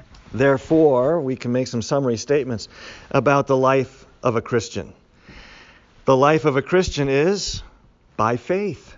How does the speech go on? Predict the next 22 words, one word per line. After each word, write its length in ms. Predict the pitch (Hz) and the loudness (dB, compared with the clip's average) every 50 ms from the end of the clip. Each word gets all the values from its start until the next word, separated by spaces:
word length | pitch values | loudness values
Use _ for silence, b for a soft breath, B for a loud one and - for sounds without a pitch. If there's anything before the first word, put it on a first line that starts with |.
| - - - _ _ - - _ _ b b b b b b b b b b b b b b b b b b b | -20 -20 -20 _ _ -20 -20 _ _ b b b b b b b b b b b b b b b b b b b
not 340 | 123 131 127 123 117 - - | -4 -2 0 0 -2 -4 -4
by 160 | 101 120 117 107 | -4 -4 -4 -4
sight. 500 | - - 98 78 - - - - - - - b b b b b b b b b b _ _ _ _ _ _ B B B B B B B B B B B B B B B B B B B B B B B B B _ _ _ _ _ _ _ _ - 175 | -6 -10 -12 -14 -14 -16 -18 -20 -20 -20 -20 b b b b b b b b b b _ _ _ _ _ _ B B B B B B B B B B B B B B B B B B B B B B B B B _ _ _ _ _ _ _ _ -20 -20
From 300 | 165 - - 135 120 120 | -12 -6 -4 -2 -2 -2
Genesis 680 | 104 104 135 151 170 180 170 151 - 156 151 135 - - | -4 -2 -2 -2 -2 -2 -4 -6 -6 -6 -6 -6 -6 -10
chapter 600 | - - 143 131 131 131 127 131 - 123 120 110 | -10 -4 -2 -2 -2 -2 -4 -8 -8 -6 -6 -4
one 540 | 104 92 92 110 120 120 123 123 120 117 110 | -4 -4 -4 -4 -4 -2 -4 -4 -4 -6 -8
through 280 | 101 - 107 95 87 87 | -10 -10 -10 -8 -8 -6
Revelation 800 | 85 98 107 120 120 127 120 117 113 113 113 - - 120 113 | -4 -4 -4 -2 -2 -4 -2 -2 -2 -4 -4 -6 -8 -10 -10
chapter 400 | 104 - 113 92 92 - - 87 | -8 -6 -8 -8 -8 -8 -10 -14
twenty-two, 920 | 82 - - - 110 110 110 117 113 104 - - - 80 67 73 71 71 71 - B B B B B B B B B B B B - - | -14 -14 -12 -8 -8 -6 -6 -6 -8 -10 -12 -14 -16 -14 -12 -12 -14 -14 -16 -20 B B B B B B B B B B B B -14 -8
we 160 | 104 107 107 | -6 -4 -4
are 120 | 104 104 | -4 -4
reminded 560 | 101 101 101 104 107 113 117 120 117 113 107 | -6 -6 -8 -8 -8 -8 -8 -8 -8 -8 -8
repeatedly 880 | 98 101 101 101 - - 110 101 98 90 92 85 80 80 82 85 82 78 - B B B B B B B B B B B | -8 -8 -10 -12 -12 -12 -12 -10 -10 -10 -10 -12 -12 -14 -16 -16 -16 -18 -20 B B B B B B B B B B B
that 240 | - 92 90 - - | -10 -10 -10 -8 -6
this 340 | 123 120 131 131 - - - | -6 -4 -4 -6 -8 -10 -10
life 420 | 101 101 104 110 113 113 104 - | -8 -8 -6 -6 -8 -8 -10 -12
we 200 | 87 95 101 101 | -12 -10 -10 -10
live 360 | 95 92 98 98 98 98 87 90 | -10 -10 -8 -8 -8 -10 -10 -12
is 160 | 92 82 85 | -12 -12 -12
a 180 | 90 87 78 | -12 -12 -14